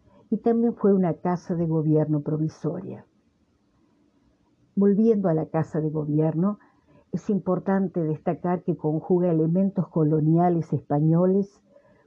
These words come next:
con neoclásicos italianizantes. El bello edificio es expresión prototípica del acadecismo francés,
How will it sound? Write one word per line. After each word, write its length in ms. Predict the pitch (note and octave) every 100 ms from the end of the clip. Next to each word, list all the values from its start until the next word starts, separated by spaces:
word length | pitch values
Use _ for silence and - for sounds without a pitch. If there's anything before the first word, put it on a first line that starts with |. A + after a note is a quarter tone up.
| -
con 220 | G#3+ F#3
neoclásicos 1040 | F3+ E3+ - E3 D3 - E3+ D3 D#3 - _ _ _ -
italianizantes. 1400 | G3+ - F3 D#3 D#3 D#3 D3 - D3 C4+ C4 - - - _ _ _ _ _ _ _ - - - - _
El 160 | F#3 E3+
bello 340 | A3 A#3 -
edificio 720 | G3 E3 - A3 G#3+ - F3 - _ _ _ _ -
es 200 | G#3 -
expresión 760 | A3 - - F#3+ - A3+ G#3+
prototípica 960 | G3+ F3+ - D#3 - G#3 G3+ - F#3+ F3 _ _ _ _
del 240 | F3 E3+ E3
acadecismo 800 | D#3 D#3 D#3+ - - D#3 D#3+ E3
francés, 720 | - D#3+ D3 E3+ D3+ -